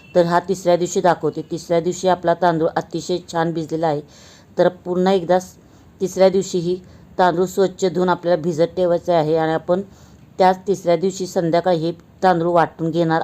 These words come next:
आहोत. तर तेव्हा पुन्हा एकदा संध्याकाळी हे तांदळातील पाणी सर्व काढून स्वच्छ धुवून घ्यायचे आहे. आणि मिक्सरच्या भांड्यामध्ये नुसते आपल्याला हे ते तांदूळच टाकून वाटून घ्यायचे आहे. नुसते तांदूळ आधी वाटून जर घेतले तर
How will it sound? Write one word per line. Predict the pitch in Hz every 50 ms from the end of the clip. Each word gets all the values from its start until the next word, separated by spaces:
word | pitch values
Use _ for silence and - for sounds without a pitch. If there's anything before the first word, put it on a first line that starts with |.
| - -
आहोत. | 175 170 143 156 165 165 - - - - - - - - _ -
तर | 185 180 180 180
तेव्हा | 196 190 185 190
पुन्हा | 185 185 185 185 180 180 180 185
एकदा | 185 160 190 185
संध्याकाळी | 185 208 190 180 175 180 175 185 175 160 165 170 - _ - - - - - _ _ - _ - - - - - - - - - -
हे | 170 185 190 190
तांदळातील | 208 196 185 185 175 175 185 180 180 190 202
पाणी | 190 - 208 202 180 170 175
सर्व | 170 - 196 180 180 180 185
काढून | 185 - 202 190 175 165 170
स्वच्छ | 170 - - 190 180 185 -
धुवून | 180 156 170 180 180 175
घ्यायचे | 165 180 170 160 156 156 196 185
आहे. | 165 156
आणि | 151 160
मिक्सरच्या | 165 170 165 160 - - 180 170 160 190 190
भांड्यामध्ये | 175 190 185 165 160 170 170 175 180 180 147 151 165
नुसते | 170 175 165 - - - 180
आपल्याला | 175 170 - 175 180 165 156 165 160 - - - - - - _ -
हे | 185 185
ते | 190 202
तांदूळच | 196 202 208 190 180 170 160 170 185 196 190 196 - - - _ _ _ _ - - -
टाकून | - 202 185 185 180 175
वाटून | 180 180 170 165 165 160 156 165
घ्यायचे | 160 180 170 165 160 - 180 - -
आहे. | 185 165 160 160 175 196 - - - _ - - - - - -
नुसते | 175 180 175 - 185 185
तांदूळ | 185 202 190 180 170 165 170 185
आधी | 180 170 160 - 175 175 - - - -
वाटून | - 175 170 170 170 170 170
जर | 160 180
घेतले | 180 185 190 190 - 156
तर | 156 175